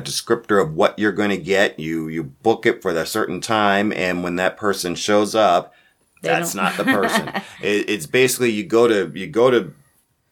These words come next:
Speaker 1: McDonald's expecting a Big Mac when you order one, and they hand you a Whopper. It's like,
Speaker 2: Yeah.
Speaker 1: "This is not a motherfucking
Speaker 2: It's,
Speaker 1: Big Mac."
Speaker 2: it'll be similar, but
Speaker 1: Yeah.
Speaker 2: it won't be the same.
Speaker 1: It's still a burger.
Speaker 2: Yeah. Eh,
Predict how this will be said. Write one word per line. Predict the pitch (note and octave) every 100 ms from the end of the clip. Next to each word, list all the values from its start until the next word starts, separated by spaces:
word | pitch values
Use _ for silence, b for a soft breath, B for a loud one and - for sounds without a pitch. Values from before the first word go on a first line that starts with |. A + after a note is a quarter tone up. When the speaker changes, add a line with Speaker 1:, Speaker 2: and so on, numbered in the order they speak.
| _
Speaker 1:
McDonald's | A2+ B2+ D3+ D3 B2+ G#2+ G#2+ G2
expecting | - C3+ C3 C3 A#2+
a |
Big | F#2+ C#3 A#2+
Mac | A2+ G#2 G2+
when | G#2
you | G#2+
order | C3 A#2 G#2
one, | G2+ G2+ B B
and | E2
they | D2+
hand | D#2 G2 F#2+
you | G2+
a |
Whopper. | F#2+ F#2 E2 - A#1
It's | -
like, | F2+
Speaker 2:
Yeah. | E2
Speaker 1:
"This | F#2+ -
is | G2+
not | G2+ G2+
a | G2+
motherfucking | F#2+ G#2 - - A#2 A2+ A2+
Speaker 2:
It's, | - A#2 -
Speaker 1:
Big | G#2
Mac." | - - C4
Speaker 2:
it'll | C4
be | B3+ A#3+
similar, | - - G#4+ A#4 A#3 F3 G#3+ C4+ -
but | G4+
Speaker 1:
Yeah. | B3 B3
Speaker 2:
it | A#3
won't | B3 B3+
be | D#4
the | D4 E4+
same. | - F4+ A#3+
Speaker 1:
It's | D#3
still | G3+ G#3 C#3+
a |
burger. | A2+ A3+ G#3+ A3 G4+ E4+ - _
Speaker 2:
Yeah. | B3+ B3+ E3+ G#3 G#3 - C4+ B G#3 A3+
Eh, | A#3+ G3+ E3+ C3